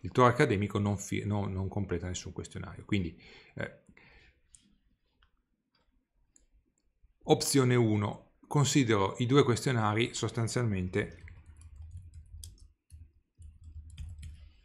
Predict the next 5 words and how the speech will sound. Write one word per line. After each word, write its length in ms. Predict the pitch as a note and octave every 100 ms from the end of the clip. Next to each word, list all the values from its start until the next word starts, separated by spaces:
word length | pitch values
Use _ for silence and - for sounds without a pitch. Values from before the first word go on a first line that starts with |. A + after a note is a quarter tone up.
| _ _ - _
due 540 | A2+ A2 D3+ D3+ D3+
cose 680 | - A#2 G#2 A2 - - _ _ _ _ _ _ _ _ _ _ _ _ _ _ _ _ _ _ _ _ _
separate 720 | - B2+ B2 G#2 F#2 G#2 A2
e 80 | A2+
indipendenti. 840 | G2+ F#2 F#2 F2 D#2+ E2 - -